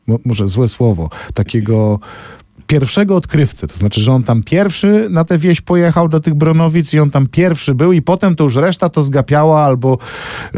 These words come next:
e, sprawdziła, jak mu się tam żyje i wtedy, e, tam przybyła.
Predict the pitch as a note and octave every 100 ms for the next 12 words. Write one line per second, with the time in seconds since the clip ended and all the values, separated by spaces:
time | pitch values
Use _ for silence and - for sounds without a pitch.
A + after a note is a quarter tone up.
0 | B2+ E3+ F#3+ D3 - B2 A#2+ C#3+ B2+ B2+
1 | B2+ A#2+ A2+ A2 G#2 C3 B2+ A#2+ - A2+
2 | A2 A2 G#2+ - G2+ G2 - - - -
3 | - - D2+ D2 - D2+ C2+ C2 C#2+